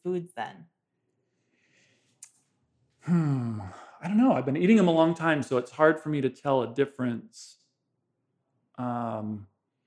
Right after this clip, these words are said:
Speaker 2: when I, I guess, so, like, when we go on vacation, if we go away where we're eating other food for a long period of
Speaker 1: Mm-hmm.
Speaker 2: time, as I mentioned in another podcast, we vacation in Maine every summer,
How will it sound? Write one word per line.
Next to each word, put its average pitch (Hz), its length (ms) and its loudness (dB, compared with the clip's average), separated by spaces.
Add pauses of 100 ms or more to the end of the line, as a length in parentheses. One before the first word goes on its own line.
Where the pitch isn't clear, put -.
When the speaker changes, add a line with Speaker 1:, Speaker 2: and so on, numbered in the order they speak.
(1080)
Speaker 2:
when 127 280 -2
I, 113 480 -4 (1040)
I 135 60 -10
guess, 226 240 0 (140)
so, 190 160 6
like, 170 200 4
when 165 100 0
we 156 80 -2
go 160 100 -2
on 151 140 -2
vacation, 117 760 -4 (500)
if 113 100 -12
we 135 80 2
go 135 160 4
away 117 500 -2
where 110 320 -4
we're 107 160 -4
eating 113 540 -6 (1000)
other 120 160 -4
food 123 300 -4
for 107 120 -12
a 101 60 -8
long 110 220 -8
period 202 260 -4
of 196 60 -6
Speaker 1:
Mm-hmm. 180 180 -8
Speaker 2:
time, - 160 -8 (1400)
as 139 120 -2
I 143 60 4
mentioned 147 280 -4
in 127 80 -6
another 127 160 -4
podcast, 117 400 -10
we 131 120 -4
vacation 123 540 -8
in 117 120 -4
Maine 117 240 -4
every 107 160 -10
summer, 107 460 -12